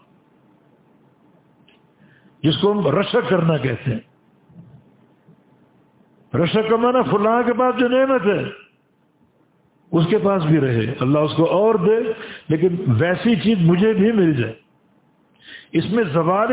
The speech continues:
نعمت کی تمنا نہیں، رشک ہے، رشک آتا ہے کہ فلاں کے پاس حسن ہے یا مال ہے یا صحت ہے تو اللہ تعالیٰ اس کو اور دے، لیکن مجھے بھی اسی طرح مل جائے، مال مل جائے،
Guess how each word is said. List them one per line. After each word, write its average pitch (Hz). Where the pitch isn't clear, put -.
نعمت 254
کی 254
تمنا 240
نہیں، 220
رشک 180
ہے، -
رشک 170
آتا 127
ہے -
کہ 135
فلاں 151
کے 147
پاس 139
حسن 160
ہے 131
یا 127
مال 165
ہے 139
یا 135
صحت 202
ہے 147
تو 123
اللہ 143
تعالیٰ 190
اس 170
کو 226
اور 277
دے، 233
لیکن 180
مجھے 226
بھی 320
اسی 262
طرح 269
مل 160
جائے، 143
مال 185
مل 165
جائے، 175